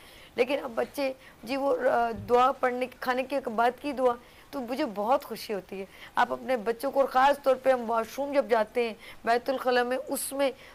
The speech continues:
जाने से पहले उसकी दुआ, वापस आने के बाद, हाथ धोने के बाद दुआ, मैं, मुझे बहुत खुशी हुई।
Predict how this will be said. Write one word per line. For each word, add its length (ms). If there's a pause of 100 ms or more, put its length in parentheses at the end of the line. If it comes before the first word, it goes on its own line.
जाने 300
से 100
पहले 380 (320)
उसकी 320
दुआ, 360 (280)
वापस 340
आने 200
के 140
बाद, 160
हाथ 160 (100)
धोने 280
के 120
बाद 160
दुआ, 260
मैं, 280
मुझे 260
बहुत 320
खुशी 280
हुई। 80